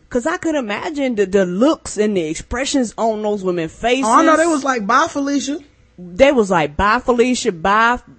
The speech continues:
Speaker 1: on
Speaker 2: Mm-hmm.
Speaker 1: fleek," or whatever else the new words is. You get the fuck off out of here and get that microphone out your motherfucking hands because
Speaker 2: I'm
Speaker 1: you
Speaker 2: surprised
Speaker 1: sound
Speaker 2: they didn't
Speaker 1: ignorant.
Speaker 2: turn up.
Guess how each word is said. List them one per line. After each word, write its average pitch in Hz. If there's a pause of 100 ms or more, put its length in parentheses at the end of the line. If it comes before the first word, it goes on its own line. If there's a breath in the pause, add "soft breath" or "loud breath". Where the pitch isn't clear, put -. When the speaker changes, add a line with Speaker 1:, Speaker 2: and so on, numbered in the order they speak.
(120)
Speaker 1:
on 240
Speaker 2:
Mm-hmm. 202
Speaker 1:
fleek," 269
or 202
whatever 240
else 247
the 196
new 226
words 247
is. 254
You 247
get 247
the 175
fuck 240
off 185
out 214
of 240
here 180
and 170
get 247
that 214
microphone 226
out 196
your -
motherfucking 202
hands 233
because 208
Speaker 2:
I'm 226
Speaker 1:
you 196
Speaker 2:
surprised 214
Speaker 1:
sound 202
Speaker 2:
they 214
didn't 226
Speaker 1:
ignorant. 214
Speaker 2:
turn 226
up. 254